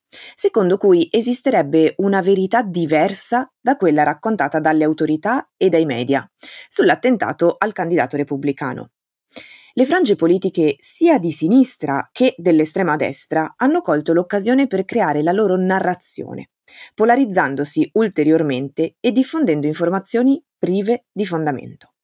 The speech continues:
Nelle ore successive all'attentato, i social network si sono riempiti di hashtag come staged,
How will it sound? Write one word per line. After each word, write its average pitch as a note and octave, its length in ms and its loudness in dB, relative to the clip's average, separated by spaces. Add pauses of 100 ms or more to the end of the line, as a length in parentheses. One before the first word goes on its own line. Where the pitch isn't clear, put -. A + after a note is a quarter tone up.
(960)
Nelle A#3+ 260 2
ore B3+ 220 4
successive E3 640 -2
all'attentato, D3 960 -2
i B3 80 -4
social G3+ 340 -2
network D3+ 560 -2
si B3+ 140 -4
sono D#3 200 -2
riempiti F#3 420 0
di D#3 140 2
hashtag F#3 640 -2
come D3 440 0
staged, C#3 880 -4